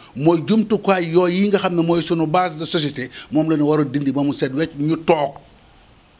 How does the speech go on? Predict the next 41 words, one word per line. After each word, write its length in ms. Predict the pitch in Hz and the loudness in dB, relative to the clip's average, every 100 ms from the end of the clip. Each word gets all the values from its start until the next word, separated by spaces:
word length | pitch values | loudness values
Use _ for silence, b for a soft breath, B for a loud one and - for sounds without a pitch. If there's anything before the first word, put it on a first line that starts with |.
| _ _ _ _ _ | _ _ _ _ _
La 140 | 117 123 | -6 2
constitution 540 | 202 175 156 139 170 | 2 2 0 2 2
de 100 | 151 156 | 2 2
mille 160 | 151 | 4
neuf 140 | 196 - | 2 0
cent 180 | 156 | -2
cinquante-huit 760 | 147 220 214 196 151 156 147 147 | 0 0 0 0 0 0 0 2
ca 100 | 196 | 0
France, 300 | 156 156 147 | 0 -2 2
de 100 | 180 | 2
Gaulle 160 | 170 143 | 2 2
bi 80 | 185 | 2
mu 80 | 202 | 2
koy 160 | 185 | 2
def, 160 | 135 123 B B | 0 -4 B B
di 80 | 175 | 0
ko 120 | 190 | 2
defaloo, 400 | 170 160 165 151 | 2 2 2 2
di, 200 | 151 160 | 0 -2
di, 140 | 160 165 | -2 -2
di 80 | 156 | 0
ko 100 | 175 | 0
defloo 380 | 151 151 135 123 B | 0 0 0 -4 B
Michel 340 | - 175 190 160 | -2 2 0 4
Debré, 380 | 175 117 113 - B B B B | 2 2 -6 -10 B B B B
danoo 260 | 170 277 269 269 | 0 2 2 0
toog 180 | 262 | -2
xalaat 280 | - 294 294 | 0 -2 0
ko 100 | 285 | 0
ay 120 | 262 233 | 0 0
borom 180 | 262 | 0
xam-xam. 460 | 262 269 262 285 - - - - _ _ _ _ _ _ _ _ - | 0 0 2 0 -2 -12 -20 -20 _ _ _ _ _ _ _ _ 0
Loolu 260 | 165 214 202 | 2 4 2
xëy 160 | 202 | -2
na 80 | 196 | -2
ñoom 220 | 190 190 - 202 | -2 -4 -4 -2
intéressé 500 | 240 240 208 165 165 | 2 2 2 0 0
na 80 | 147 | 0
leen, 160 | 135 | 0
waaye 260 | 131 139 135 | 0 -2 0
ñun, 260 | 139 110 | 0 -2